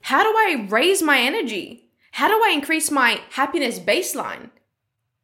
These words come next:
How do I regulate my nervous system? How do I expand my window of tolerance? Which just means how well your body naturally reacts to stress. All of those things, all of those things,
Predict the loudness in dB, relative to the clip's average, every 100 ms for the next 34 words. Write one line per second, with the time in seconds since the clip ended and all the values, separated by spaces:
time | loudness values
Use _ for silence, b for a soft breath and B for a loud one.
0 | _ _ 0 2 4 2 2 0 -6 -18
1 | _ 0 2 4 2 2 0 2 0 0
2 | -2 -4 -4 -4 0 2 4 0 -2 0
3 | 2 2 2 0 -2 -4 -4 -2 -2 -4
4 | -8 -14 -14 _ _ _ -8 -4 -2 0
5 | 0 -2 B B 0 2 4 4 2 0
6 | -2 -2 -2 -2 0 0 -2 -6 -6 -4
7 | 2 2 0 -8 -10 0 0 0 -6 -12
8 | -14 _ _ _ _ _ _ _ _ _
9 | _ _ _ _ _ _ _ _ _ _
10 | _ -2 2 4 2 2 0 0 -2 -2
11 | -2 -2 -4 -8 -14 _ _ _ _ _
12 | _ _ 2 4 2 2 0 -2 -6 -8
13 | -12